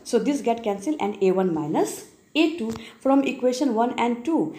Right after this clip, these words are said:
this difference A one minus A two is equals to how much? Hundred. So we can say that, um,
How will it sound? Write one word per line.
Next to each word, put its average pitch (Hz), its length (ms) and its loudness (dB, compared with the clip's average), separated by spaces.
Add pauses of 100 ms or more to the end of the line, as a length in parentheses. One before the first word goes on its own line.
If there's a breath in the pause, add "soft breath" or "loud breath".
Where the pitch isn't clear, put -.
(140 loud breath)
this 285 300 6
difference 226 520 -2
A 196 120 4
one 214 240 0
minus 170 360 -2
A 170 120 -2
two 175 100 -4
is 160 140 -2
equals 160 240 -6
to 226 140 -10
how 254 120 -2
much? 170 260 -6 (100)
Hundred. 277 420 4 (240 loud breath)
So 359 400 2
we 202 160 0
can 185 200 0
say 277 300 0
that, 156 300 -2
um, 302 200 0